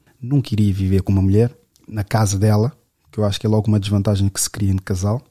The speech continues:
Sim, é mesmo isso. Os homens não devem ir para casa, não devem ir para a casa das mulheres viver, porque é a pior coisa que podem fazer, porque da noite para o dia, se fizerem qualquer coisa, elas vos metem tudo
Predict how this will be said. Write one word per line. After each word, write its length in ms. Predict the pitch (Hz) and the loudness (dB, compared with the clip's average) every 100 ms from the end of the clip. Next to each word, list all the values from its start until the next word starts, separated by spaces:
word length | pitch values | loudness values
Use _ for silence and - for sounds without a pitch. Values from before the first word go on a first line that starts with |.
| _ _ _ | _ _ _
Sim, 380 | - - 110 - _ | -4 4 4 2 _
é 60 | 101 | 0
mesmo 320 | 107 104 107 | 0 2 0
isso. 280 | 110 - - | 0 -4 -10
Os 140 | - 95 | -4 0
homens 240 | 107 98 | 2 2
não 180 | 110 147 | 2 2
devem 460 | 120 107 101 95 - | 2 0 -2 -4 -6
ir 120 | 107 | -12
para 120 | 101 104 | -8 -6
casa, 320 | 101 98 104 _ _ _ | -4 -4 -8 _ _ _
não 220 | 117 156 | 2 4
devem 320 | 143 123 107 | 6 4 4
ir 40 | 107 | 0
para 120 | 110 | -2
a 20 | |
casa 380 | 101 107 98 101 - _ - _ | 0 0 0 -6 -12 _ -20 _
das 180 | 113 98 | -4 2
mulheres 360 | 107 110 120 - | 4 4 0 -2
viver, 400 | 104 98 107 120 | 0 2 2 0
porque 180 | - 120 | -2 -2
é 40 | |
a 20 | |
pior 180 | 101 117 | 2 0
coisa 240 | - 101 98 | 0 -2 -2
que 60 | |
podem 220 | 101 95 | -4 -6
fazer, 400 | 92 95 98 120 123 _ | -6 -6 -2 -4 -6 _
porque 160 | - - | -20 0
da 80 | 110 | 2
noite 160 | 117 | 2
para 120 | - 113 | 2 2
o 40 | |
dia, 160 | 110 110 | 4 2
se 100 | - | 2
fizerem 200 | 110 110 | 0 2
qualquer 240 | 107 107 | 0 -2
coisa, 200 | 101 107 | -2 0
elas 120 | 107 101 | 0 -2
vos 100 | 101 | -2
metem 260 | 107 104 | -4 -4
tudo 300 | 101 120 110 | -6 -4 -6